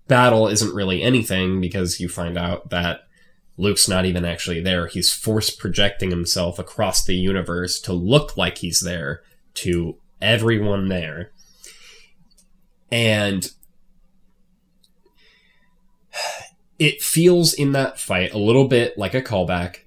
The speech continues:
to A New Hope when Ben Kenobi dies. And it kind of feels like for no reason, but you realize it's not for no reason. And I thought it was pretty obvious that they were trying to do a callback to that. Um,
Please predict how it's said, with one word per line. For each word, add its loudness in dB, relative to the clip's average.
to -6
A -6
New 0
Hope -8
when -4
Ben -6
Kenobi 0
dies. -6
And -4
it -8
kind 6
of 6
feels 4
like 2
for -4
no 0
reason, -2
but -6
you -6
realize -6
it's -6
not 0
for -8
no -8
reason. -10
And -2
I 0
thought -2
it -4
was -6
pretty 0
obvious 0
that -6
they -10
were -8
trying -6
to -6
do -4
a -8
callback -6
to -14
that. -10
Um, -4